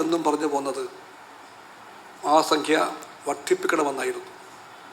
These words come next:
ഇലക്ഷനുമായിട്ട് ബന്ധമില്ല അതിന്. ഇലക്ഷൻ വന്നാലും വന്നില്ലെങ്കിലും പെൻഷൻ സംഖ്യ വർദ്ധിപ്പിക്കണം. വികസനത്തിൻ്റെ എല്ലാ സത്ഫലങ്ങളും സമൂഹത്തിലെ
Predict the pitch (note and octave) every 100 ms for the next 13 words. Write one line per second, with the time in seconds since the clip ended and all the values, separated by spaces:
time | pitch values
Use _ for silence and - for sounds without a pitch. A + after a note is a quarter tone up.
0 | - - - - - - - - - -
1 | D3 F#3 F#3 F3+ F3+ D3 D#3 C#3 C#3 C3
2 | B2 B2+ - - - - - - - -
3 | - - - - - - - F4+ A3+ E3
4 | E3+ G3+ G3+ E3 E3+ D#3 D3 C3+ - -
5 | - - - - - - - - - -
6 | D3+ D3 A3 G3+ - - D#3+ D#3 D#3+ C#3
7 | D3+ D3 C#3+ D3 - - - - - -
8 | - - - - C#3+ - F#3+ G3 G3 F3+
9 | F3+ E3 - D#3 D3 D#3+ D#3+ F3 - -
10 | - - D3+ C#3+ C3 - - - - -
11 | - - - - - - - - - C#3+
12 | D3+ D3 D3+ D3